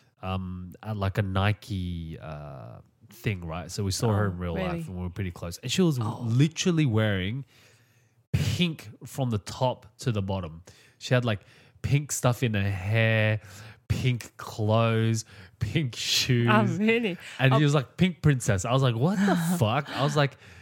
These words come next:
Speaker 1: "I thought you'd be cooler."
Speaker 2: Apparently, she really doesn't spend any money on her clothes.
Speaker 1: Oh, really?
Speaker 2: She's not, like, interested
Speaker 1: She
Speaker 2: in
Speaker 1: just gets it
Speaker 2: buying
Speaker 1: free.
Speaker 2: stuff. Yeah.
Speaker 1: Yeah.
Speaker 2: So, like, she wears literally the same T-shirt to everywhere, apparently.
Speaker 1: Oh, wow.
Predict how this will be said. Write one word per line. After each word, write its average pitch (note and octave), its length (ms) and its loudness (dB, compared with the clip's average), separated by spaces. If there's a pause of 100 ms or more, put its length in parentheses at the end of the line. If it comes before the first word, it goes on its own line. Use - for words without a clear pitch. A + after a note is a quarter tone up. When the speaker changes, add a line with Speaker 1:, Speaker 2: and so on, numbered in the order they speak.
(420)
Speaker 1:
"I D3+ 80 4
thought B3 180 6
you'd D3+ 120 2
be A2+ 140 2
cooler." E3+ 520 4 (140)
Speaker 2:
Apparently, C#4+ 460 2
she G3+ 240 0
really F#3 460 2
doesn't E3 280 2
spend - 240 -2 (120)
any F#3+ 220 4
money E3+ 260 2
on D#3+ 120 4
her D#3+ 140 2
clothes. E3 480 2
Speaker 1:
Oh, A#2+ 100 6
really? G2 400 2
Speaker 2:
She's F#3+ 160 4
not, F#3 140 2
like, E3+ 200 0
interested E3+ 440 -4
Speaker 1:
She D#3+ 60 0
Speaker 2:
in - 40 2
Speaker 1:
just E3+ 80 -2
gets D3+ 140 2
it - 20 -4
Speaker 2:
buying D#3+ 200 6
Speaker 1:
free. A#3 160 2
Speaker 2:
stuff. E3 420 2 (500)
Yeah. G3+ 360 0
Speaker 1:
Yeah. A2 220 -2
Speaker 2:
So, G3 120 2
like, F3 180 2 (220)
she B3+ 220 2
wears A3+ 320 4
literally F3 340 -2
the D#3 140 -4
same E3+ 260 -2
T-shirt D3+ 340 -6
to - 120 -10
everywhere, D#3 460 0
apparently. F#3 540 0
Speaker 1:
Oh, G#2 100 -8
wow. F#2 300 -4